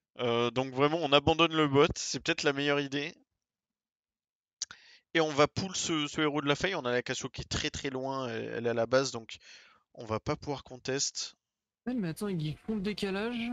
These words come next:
Speaker 2: Est-ce que c'est pour avoir le trio mid ? Ouais, j'ai l'impression qu'ils veulent juste prendre le, la tour mid, mais
Speaker 1: Mm.
Speaker 2: en vrai, ils pourront pas, hein. C'est la, la, la tour a trop de vie, hein. C'est pas possible.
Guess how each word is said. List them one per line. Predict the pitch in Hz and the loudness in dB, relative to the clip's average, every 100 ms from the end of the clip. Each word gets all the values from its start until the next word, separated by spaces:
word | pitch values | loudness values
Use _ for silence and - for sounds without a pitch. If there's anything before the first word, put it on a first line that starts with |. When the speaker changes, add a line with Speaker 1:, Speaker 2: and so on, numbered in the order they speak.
| 226 - | -6 -6
Speaker 2:
Est-ce | 151 - | -6 -4
que | 196 202 | -4 -2
c'est | - 180 | -4 -4
pour | 180 175 | -4 -2
avoir | 170 180 175 | -2 -2 -2
le | 165 165 | -2 -4
trio | - - 175 | -4 -4 -2
mid ? | 175 190 214 240 233 - _ _ _ _ _ _ _ - | -2 -2 -4 -6 -8 -14 _ _ _ _ _ _ _ -8
Ouais, | 135 156 | -4 -2
j'ai | |
l'impression | 143 143 151 | -4 -4 -4
qu'ils | 175 147 | -4 -4
veulent | 147 | -2
juste | 160 175 | -4 -4
prendre | 170 156 | -4 -2
le, | 143 139 135 | -2 -2 -2
la | 131 | -4
tour | - 139 | -4 -4
mid, | 135 131 | -4 -4
mais | 127 135 135 135 135 _ _ _ _ _ _ _ _ 135 151 139 _ _ _ 127 | -2 -2 -4 -6 -10 _ _ _ _ _ _ _ _ -18 -16 -18 _ _ _ -10
Speaker 1:
Mm. | |
Speaker 2:
en | 127 127 | -6 -4
vrai, | 131 180 147 | -4 -4 -4
ils | 131 131 123 | -4 -6 -6
pourront | 131 127 | -6 -4
pas, | 151 | -4
hein. | 196 156 160 165 | -4 -4 -4 -6
C'est | - | -6
la, | 123 123 | -6 -4
la, | 120 117 120 | -4 -4 -4
la | 123 | -6
tour | - 165 | -4 -6
a | |
trop | - 185 | -4 -6
de | 156 | -4
vie, | 202 165 | -4 -4
hein. | 135 143 - | -4 -6 -12
C'est | - | -16
pas | 175 | -12
possible. | 170 156 - 147 | -8 -8 -6 -8